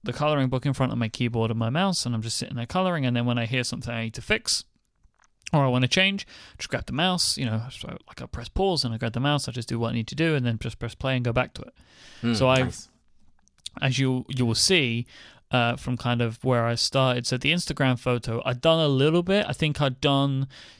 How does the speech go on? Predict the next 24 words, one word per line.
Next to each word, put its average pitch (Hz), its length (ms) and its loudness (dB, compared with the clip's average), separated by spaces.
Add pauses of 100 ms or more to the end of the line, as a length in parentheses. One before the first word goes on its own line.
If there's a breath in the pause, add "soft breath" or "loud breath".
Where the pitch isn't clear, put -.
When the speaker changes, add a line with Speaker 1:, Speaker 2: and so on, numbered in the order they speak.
(100)
Speaker 1:
just - 500 0 (220)
the, 120 200 0 (220)
th-, 127 140 -6 (160)
like, 127 220 -2
the, 117 420 -4
you 127 120 -6
can 143 160 0
kinda 160 240 2
see 135 300 0
it 104 60 -2
if - 160 -6
you 143 40 0
look 135 160 0
at - 80 -6
the 120 120 -2
Instagram 117 420 -4
photo, 113 380 -4
the 110 120 -2
Speaker 2:
Yeah, 107 240 4
it 139 60 4
looks 131 160 4
Speaker 1:
blue 123 80 4
Speaker 2:
really 107 160 4
good. 95 360 0